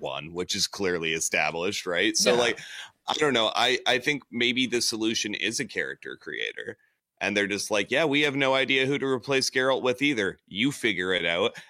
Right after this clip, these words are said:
Speaker 1: And plus, then we can add multiplayer. So you're in the same world with the same lore,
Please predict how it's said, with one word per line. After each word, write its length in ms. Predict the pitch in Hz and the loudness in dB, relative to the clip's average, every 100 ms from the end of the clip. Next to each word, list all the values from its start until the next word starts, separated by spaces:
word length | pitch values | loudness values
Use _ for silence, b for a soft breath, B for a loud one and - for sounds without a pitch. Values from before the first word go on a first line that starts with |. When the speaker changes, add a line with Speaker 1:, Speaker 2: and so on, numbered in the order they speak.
| - | -4
Speaker 1:
And 180 | 113 107 | -4 -2
plus, 380 | - 120 123 | 0 0 0
then 220 | - 117 117 | -2 -2 -2
we 120 | 117 | -6
can 160 | 117 | -4
add 240 | 98 98 90 | -2 -2 -2
multiplayer. 840 | 95 110 104 82 87 76 73 107 - b b | 0 0 -2 -2 0 0 -2 -4 -6 b b
So 160 | - | 2
you're 220 | 120 107 104 | 4 4 4
in 220 | 110 127 | 2 2
the 80 | 120 | 2
same 340 | - 117 104 | 2 2 0
world 520 | 85 101 95 90 90 87 | -2 0 2 2 0 -2
with 140 | 98 | -8
the 80 | 92 | -2
same 240 | - 107 92 | -2 0 -2
lore, 720 | 85 85 95 87 78 73 | -6 -2 0 0 0 -4